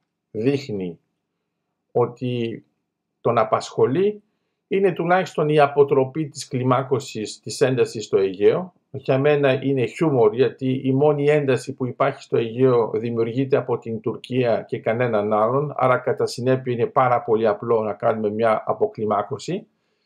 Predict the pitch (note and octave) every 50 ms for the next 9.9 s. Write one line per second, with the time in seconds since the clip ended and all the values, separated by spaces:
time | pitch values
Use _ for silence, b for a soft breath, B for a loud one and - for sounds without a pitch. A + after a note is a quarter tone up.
0 | _ _ _ _ _ _ _ _ _ - - C#3+ B2+ G3 G3+ G#3 G#3+ G#3 G3+ F#3+
1 | - - - - - - - - - _ - - D3 C#3+ F3 F#3+ F#3+ - - F3
2 | D#3 D#3+ D#3 D#3+ E3 F3 E3 E3+ E3 D#3 D3 C#3 B2+ B2+ C3 _ _ _ _ _
3 | - - D3 C3+ D3 D3+ D#3 E3 F#3+ F#3 - F3+ D3 - - D3 C#3 - D3 C#3+
4 | C#3 C#3+ C#3 D3 C#3+ C3+ C#3 C#3 C#3 C#3 E3 E3+ E3+ D#3 D3+ D3 D3 C3+ C3 C3+
5 | B2 B2 - D#3 D#3+ D3 - A#2+ G#2 G#2 - - - A#2+ C3 - - F3+ F3+ F3+
6 | D#3 C3 D3+ D#3+ E3 G3 F3+ - - F3+ E3+ - F#3+ G3 F#3+ F#3 G3 F3 E3+ D#3
7 | C3+ - C#3 C3 E3 E3+ D#3+ - - D#3 C#3+ D3 D#3 E3 E3 D#3 C#3+ C#3 B2+ -
8 | C3+ C3 - - F#3 F#3 E3 D#3 C#3+ - - D#3 D3+ D#3 E3 C#3+ - - D3 C#3
9 | - - - C3+ C#3 D3 - - D3 C#3 C3+ C3 - C3 A#2+ A2+ A2 -